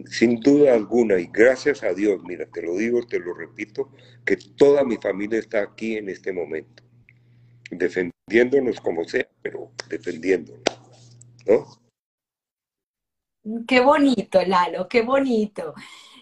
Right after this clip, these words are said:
Speaker 2: Prometí que íbamos a contar algo jocoso para que tú diviertas a tu audiencia, porque me contaron que eres la persona más agradable para contar cuentos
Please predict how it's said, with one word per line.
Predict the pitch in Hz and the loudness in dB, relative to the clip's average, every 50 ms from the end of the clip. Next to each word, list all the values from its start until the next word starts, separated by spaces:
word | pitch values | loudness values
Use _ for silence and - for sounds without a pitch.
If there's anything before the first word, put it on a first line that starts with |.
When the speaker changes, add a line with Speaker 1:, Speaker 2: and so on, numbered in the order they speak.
| _ - - | _ -8 -2
Speaker 2:
Prometí | - 254 269 294 277 294 294 294 - - 330 349 381 427 440 494 - _ _ _ _ _ | 2 4 6 6 6 4 2 2 0 -2 -2 2 4 4 4 2 -2 _ _ _ _ _
que | - 269 254 | -8 -8 -8
íbamos | 269 277 285 294 294 359 392 339 | -4 -2 -2 -2 -2 -2 -2 -4
a | 247 - | -4 -6
contar | 247 247 233 233 - 240 247 254 247 254 247 | -8 -10 -10 -12 -14 -14 -12 -12 -12 -12 -12
algo | 226 - - 240 285 294 | -10 -10 -10 -10 -10 -10
jocoso | 277 240 214 - - 240 240 254 240 - 349 359 277 277 | -10 -12 -12 -10 -10 -8 -8 -8 -10 -12 -14 -14 -12 -10
para | 262 233 214 214 | -8 -8 -10 -10
que | - 214 214 | -10 -12 -14
tú | - 262 254 254 | -14 -14 -18 -16
diviertas | 233 277 277 262 262 254 254 247 247 247 254 247 262 | -14 -14 -14 -12 -12 -10 -10 -10 -10 -10 -10 -10 -10
a | 269 233 - | -10 -12 -12
tu | - 208 | -14 -14
audiencia, | 196 196 196 208 226 233 233 240 247 254 - - 262 247 240 | -14 -14 -14 -14 -10 -10 -10 -10 -12 -14 -14 -12 -12 -12 -12
porque | 226 220 226 220 | -12 -12 -12 -12
me | 220 220 214 - | -12 -12 -16 -14
contaron | - 220 226 226 233 226 - 269 269 269 269 277 294 311 330 349 320 _ | -8 -6 -6 -6 -6 -6 -2 0 0 0 0 -2 -6 -8 -12 -16 _ _
que | - 240 247 262 | -10 -10 -10 -10
eres | 262 269 269 285 294 - _ _ _ _ _ _ _ _ _ | -8 -8 -8 -8 -10 -12 _ _ _ _ _ _ _ _ _
la | 233 254 269 277 254 208 | -12 -6 -4 -4 -4 -4
persona | 247 262 277 262 - - 285 277 277 277 285 285 - - - | -6 -8 -8 -10 -8 -8 -6 -6 -4 -2 -4 -4 -4 -6 -12
más | 226 247 262 277 285 311 359 359 - 415 | -10 -6 -2 0 0 0 0 -2 -6 -10
agradable | 370 339 392 262 254 254 254 262 254 262 277 294 294 | -12 -12 -12 -12 -10 -8 -6 -6 -8 -8 -8 -10 -10
para | - 247 220 220 214 | -10 -10 -12 -14 -14
contar | - 214 214 208 208 - 220 220 233 233 - | -14 -16 -16 -14 -10 -6 -6 -6 -6 -8 -12
cuentos | - 247 247 240 233 226 226 214 - 247 254 339 - _ | -10 -10 -8 -8 -10 -12 -14 -14 -12 -12 -12 -12 -14 _